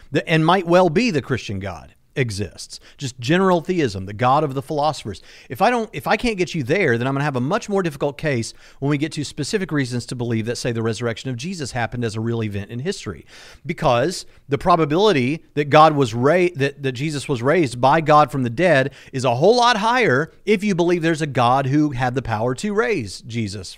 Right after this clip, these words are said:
from the dead. So it, it helps with us figuring out where we're gonna start in this process. Um, secondly,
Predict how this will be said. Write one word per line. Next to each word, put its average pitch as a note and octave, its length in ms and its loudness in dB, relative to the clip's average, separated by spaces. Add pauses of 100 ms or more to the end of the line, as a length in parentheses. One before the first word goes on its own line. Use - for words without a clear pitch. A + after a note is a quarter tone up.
from G#2 180 -6
the F#2+ 80 -10
dead. F2+ 320 -14 (380)
So F#3 240 4
it, E3+ 100 -4 (180)
it F3 120 -2
helps A3 320 -2
with F3 100 -4
us D#3+ 140 -2
figuring D#3+ 340 -2
out C#3+ 140 -6
where D#3+ 340 0
we're F3 100 0
gonna D3 140 -2
start D3 380 -2
in B2+ 160 -4
this A2+ 140 -6
process. D3+ 640 -10 (1160)
Um, D#3+ 280 2
secondly, C#3 640 -2